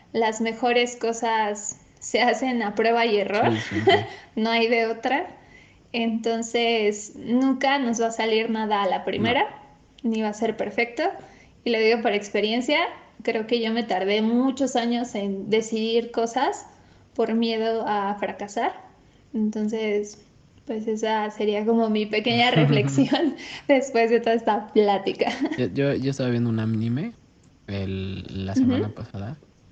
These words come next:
Speaker 2: y haz de cuenta que se equivoca, ¿no? Este personaje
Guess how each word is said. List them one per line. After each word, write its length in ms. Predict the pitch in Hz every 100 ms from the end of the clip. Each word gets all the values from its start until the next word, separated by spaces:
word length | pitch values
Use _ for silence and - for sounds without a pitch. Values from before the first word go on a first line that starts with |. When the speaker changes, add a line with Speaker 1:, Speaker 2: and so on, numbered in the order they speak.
| _
Speaker 2:
y 140 | 110 101
haz 100 | 107
de 80 | 107
cuenta 240 | 104 104
que 460 | 104 98 95 110 - - - _ -
se 160 | - 95
equivoca, 460 | - 101 104 98
¿no? 260 | 95 95 95
Este 260 | 110 - 98
personaje 640 | - 107 95 104 135 185